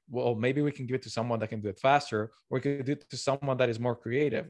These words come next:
and is gonna find other points that are gonna make it better. So not necessarily the more efficient is the one that's gonna do the better job.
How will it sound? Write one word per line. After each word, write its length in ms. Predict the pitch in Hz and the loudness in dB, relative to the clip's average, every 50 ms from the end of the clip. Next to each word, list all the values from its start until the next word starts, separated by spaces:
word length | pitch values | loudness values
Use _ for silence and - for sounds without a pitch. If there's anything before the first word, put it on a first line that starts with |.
| - - | -6 -4
and 100 | 127 123 | -4 -4
is 80 | 113 | -2
gonna 160 | 107 131 131 123 | 0 -2 -2 -2
find 360 | - - 120 123 127 131 127 | 0 0 2 4 4 4 2
other 180 | 123 123 123 | 2 0 -2
points 420 | - - - 120 120 120 110 - - | -4 -2 -2 0 0 0 -2 -4 0
that 200 | - 110 107 - - | 0 0 0 0 -4
are 60 | 123 | -4
gonna 160 | 110 120 110 | -4 -2 -2
make 160 | 110 104 - - | -2 -4 -4 -8
it 100 | - - _ | -14 0 _
better. 320 | 143 139 123 107 - - - - - - - - - _ | 6 6 6 4 0 -4 -12 -20 -20 -20 -20 -20 -20 _
So 120 | - - 127 | -6 -4 0
not 180 | 139 143 151 | 0 0 0
necessarily 420 | 151 143 - - - 127 127 131 117 | 0 -2 -4 -2 -2 0 0 2 0
the 80 | 113 | 0
more 160 | 110 110 110 | 0 0 0
efficient 400 | 104 - - 120 - - 104 98 | 0 0 -4 -4 -4 -4 -8 -10
is 100 | 104 101 | -10 -10
the 80 | - 110 | -8 -6
one 160 | 104 104 101 | -6 -4 -6
that's 120 | 101 98 - | -6 -8 -8
gonna 160 | 107 104 98 | -10 -10 -10
do 140 | - 110 101 | -10 -10 -12
the 120 | - - | -12 -10
better 260 | - 113 117 117 113 - | -8 -8 -8 -8 -6 -4
job. 380 | - 117 113 110 101 107 107 | -2 2 2 2 2 0 -4